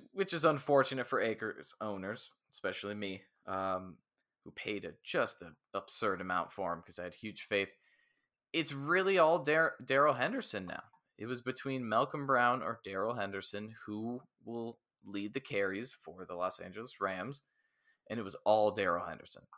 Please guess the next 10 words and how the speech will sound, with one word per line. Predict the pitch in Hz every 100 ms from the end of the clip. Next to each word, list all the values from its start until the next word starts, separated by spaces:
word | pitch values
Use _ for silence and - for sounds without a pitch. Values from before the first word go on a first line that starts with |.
| _ -
Twenty | - 160 165
carries, | - 131 123 110
hundred | 123 135
and | 110
fourteen | - 123 113 117 104
yards, | 104 107
and | 101
a | 82
T | - - 127
D. | 120 117 113